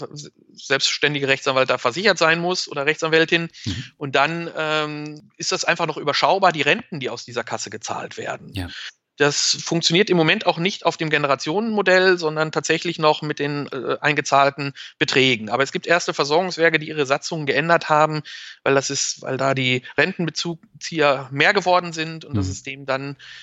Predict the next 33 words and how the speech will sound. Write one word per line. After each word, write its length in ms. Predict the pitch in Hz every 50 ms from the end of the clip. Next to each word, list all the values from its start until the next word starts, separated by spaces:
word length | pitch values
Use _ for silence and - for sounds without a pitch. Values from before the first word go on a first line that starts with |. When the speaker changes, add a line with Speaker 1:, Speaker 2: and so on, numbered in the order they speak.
| - _ -
Speaker 1:
nicht 240 | 139 - - -
mehr 240 | 139 135 131 131 131
so 200 | 127 127 131 131
funktioniert 680 | 127 - 143 135 131 - - 120 117 127 147 151 151 -
und 140 | - 131 127
man 160 | 123 123 120
das 440 | 117 120 - - - - - - - -
vielleicht 240 | - 120 123 123 120
langfristig 560 | 127 135 135 - - 143 - - 131 - -
auch 180 | 123 131 131
in 140 | 135 131 131
einen 120 | 131 123 120
Generationenvertrag 1400 | 127 120 123 127 123 - - 120 120 123 123 120 117 113 117 - - - - _ - - - - 117 117 117 -
umbaut. 500 | 170 143 131 117 123 110 110 - - - - - - - - - - - 120
Speaker 2:
Okay. 300 | 110 - 170 165 165 165
Speaker 1:
Ähm, 120 | 165 165 -
und 120 | 165 156 156
da 120 | 170 170
verlasse 280 | - 190 180 208 - 208
ich 80 | -
mich 140 | 160 139 -
aber 140 | 123 123 123
nicht 120 | 123 120
ganz 200 | - 127 131 143
so 80 | - -
drauf. 320 | 156 156 165 185 208 202
Ich 100 | 196 180
habe 100 | 214 226
natürlich 280 | 240 220 - 214 196 -
noch 100 | 196 -
eine 140 | 160 160 151
klassische 580 | - 156 180 - 226 208 - 208 214 220 202 - _ _ _ _ _
Rentenversicherung 1040 | 147 139 143 156 190 208 - 233 220 - 208 202 220 - - 214 214 226 254 277 -